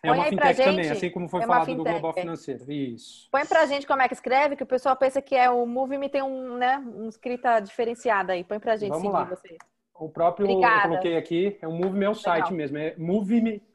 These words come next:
Speaker 1: ponto me, né? Move me ponto me.
Speaker 2: Me, ah,
Speaker 1: Isso,
Speaker 2: muito bom.
Speaker 1: isso.
Speaker 2: Obrigada, gente. Esqueci da última aqui, minha amiga Nájila, que não tava na primeira rodada de pitch, ela é, ela vai fazer o pitch dela aqui de patrocínio e depois a Evelyn vai chamar os nossos, ah,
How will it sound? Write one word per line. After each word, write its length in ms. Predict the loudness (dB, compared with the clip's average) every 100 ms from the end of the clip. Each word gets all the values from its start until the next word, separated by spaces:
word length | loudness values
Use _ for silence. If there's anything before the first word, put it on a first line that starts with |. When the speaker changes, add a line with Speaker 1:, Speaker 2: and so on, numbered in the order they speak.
| _ _ _
Speaker 1:
ponto 280 | 2 2 0
me, 160 | -2
né? 180 | -2 -6 -14 _ _
Move 260 | -8 -4 -2
me 80 |
ponto 40 | 0
me. 120 | 0
Speaker 2:
Me, 80 | 0
ah, 260 | 0 -2
Speaker 1:
Isso, 100 | -6
Speaker 2:
muito 240 | -12 -10 -6
bom. 180 | -6 -6
Speaker 1:
isso. 180 | -14 _ _ _ _ _ _ _ _ _
Speaker 2:
Obrigada, 380 | 2 4 6 4
gente. 260 | 4 -2
Esqueci 360 | -2 0 2 4
da 140 | 6
última 280 | 6 2 -2
aqui, 180 | 0 0
minha 120 | 0
amiga 240 | 2 2
Nájila, 400 | 4 6 4 2
que 140 | 0 -2
não 140 | -2
tava 220 | 0 2
na 80 | 2
primeira 300 | 0 0 2
rodada 300 | 4 4 4
de 100 | 0
pitch, 320 | -6 -6 -2
ela 180 | 2 4
é, 320 | 6 4 2
ela 120 | 2 2
vai 120 | 2
fazer 240 | 2 0
o 60 | -2
pitch 260 | -4 -12
dela 240 | 0 0 0
aqui 140 | -4
de 100 | -10
patrocínio 580 | -4 -4 -4 -8 -8 -6
e 40 |
depois 300 | -8 -2 2
a 320 | 4 6 6 4
Evelyn 280 | 2 -8 -10 _ _ _
vai 200 | 0 2
chamar 480 | 2 4 4 4 -2
os 80 |
nossos, 600 | 2 0 0 -8 -12 -14 -2
ah, 600 | 2 4 4 4 2